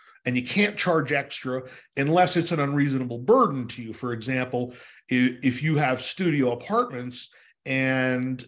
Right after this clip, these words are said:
uh, there's no place to walk the dog and the dog's barking and doing damage, it's not unreasonable for you as the landlord to say, "I don't care if it's a support animal,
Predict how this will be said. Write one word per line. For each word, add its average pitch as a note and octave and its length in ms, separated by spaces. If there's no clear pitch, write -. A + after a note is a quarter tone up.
uh, B2+ 220
there's B2+ 200
no E3 120
place D3+ 200
to D3 80
walk C3+ 240
the B2+ 100
dog D#3+ 640
and B2+ 80
the B2+ 60
dog's A#2+ 260
barking C3+ 920
and A2+ 500
doing B2 240
damage, D3 640
it's C3+ 180
not G3+ 220
unreasonable E3 800
for C#3 100
you C#3 120
as B2+ 80
the B2+ 80
landlord C3 340
to A2+ 60
say, B2+ 80
"I A#2+ 60
don't C#3+ 160
care D#3 300
if - 120
it's - 140
a A#2 60
support D3+ 400
animal, A#2 360